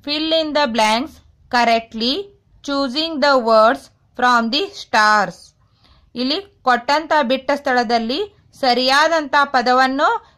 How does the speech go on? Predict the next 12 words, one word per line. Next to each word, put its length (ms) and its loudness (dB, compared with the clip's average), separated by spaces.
ನಿಮ್ಗೆ 680 -2
ಕೊಟ್ಟಿರ್ತಕ್ಕಂತ 840 0
ಈ 100 0
ಸ್ಟಾರ್‌ಗಳಲ್ಲಿ 760 2
ಆಯ್ಕೆ 380 2
ಮಾಡ್ಕೊಂಡು 960 -2
ಇಲ್ಲಿ 220 -4
ಸೂಕ್ತವಾದಂತ 880 2
ಪದವನ್ನ 520 0
ಬರೀರಿ 580 0
ಅಂತಿಲ್ಲಿ 480 -4
ಹೇಳ್ತಾರೆ. 760 -2